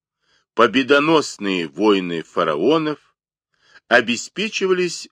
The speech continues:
жестокой эксплуатацией царских людей и рабов.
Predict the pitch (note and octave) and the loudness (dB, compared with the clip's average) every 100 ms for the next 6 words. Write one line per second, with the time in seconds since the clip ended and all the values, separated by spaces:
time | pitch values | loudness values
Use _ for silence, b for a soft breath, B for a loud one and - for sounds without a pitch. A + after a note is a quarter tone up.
0 | - D#2+ A#2+ - - - F#3+ - E3+ E3 | -14 -4 -4 -4 -8 -2 -2 0 -2 -2
1 | - G#2+ - - - E2+ - C3+ D3 - | -2 -6 -6 -12 -6 -6 0 -2 -2 -12
2 | - C3+ C3 - _ - - G#2+ F#2+ - | -8 -4 -4 -8 _ -16 0 2 2 0
3 | - - D2+ _ - C#2+ - C#3 E3+ - | -18 -14 -14 _ -20 -20 -6 -4 -4 -8
4 | _ A#2+ A#2+ F#2+ C#2+ B1 _ | _ -10 -8 -10 -12 -16 _